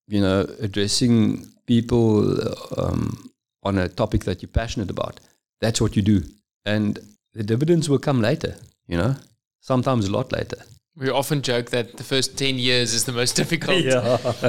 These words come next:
Speaker 1: <laughs>
Speaker 2: And I can see how you've incorporated your
Speaker 1: Yeah.
Speaker 2: business skills and kind of delivering
Speaker 1: Yeah.
Speaker 2: advice at scale before it was
Speaker 1: Yeah.
Speaker 2: <laughs> even a thing.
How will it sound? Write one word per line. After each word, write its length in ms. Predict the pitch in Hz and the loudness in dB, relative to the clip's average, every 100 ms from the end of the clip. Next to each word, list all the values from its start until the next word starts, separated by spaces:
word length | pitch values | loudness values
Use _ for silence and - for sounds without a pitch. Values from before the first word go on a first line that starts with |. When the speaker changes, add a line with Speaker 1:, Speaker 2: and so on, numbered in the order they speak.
| - 120 - 208 - | -2 -4 -4 -10 -8
Speaker 1:
<laughs> 80 | 160 | -4
Speaker 2:
And 100 | 175 | -2
I 60 | |
can 160 | 170 180 | 0 0
see 220 | - 196 | 2 0
how 180 | 175 156 | 0 0
you've 280 | 151 147 143 | 2 0 2
incorporated 640 | 147 147 139 143 131 131 | 2 0 2 0 0 0
your 80 | 123 | -2
Speaker 1:
Yeah. 80 | 117 | 0
Speaker 2:
business 300 | 127 131 123 | 0 0 0
skills 500 | - 131 123 120 120 | 0 0 0 2 2
and 240 | 117 110 120 - | 0 -4 -8 -10
kind 140 | 127 123 | -6 -6
of 120 | 113 | -2
delivering 500 | 131 123 113 135 127 | -2 -2 0 0 0
Speaker 1:
Yeah. 80 | - | -4
Speaker 2:
advice 500 | 123 117 117 127 - | -4 -2 0 0 -4
at 160 | 123 | -2
scale 380 | - - 143 123 | -4 -2 -2 -2
before 360 | 110 117 131 131 | -2 -4 0 0
it 80 | 120 | 2
was 340 | 120 - - | 2 0 -4
Speaker 1:
Yeah. 60 | 165 | -2
Speaker 2:
<laughs> 60 | |
even 200 | 143 135 | 0 0
a 60 | 117 | -2
thing. 340 | - 175 107 | -2 -4 -4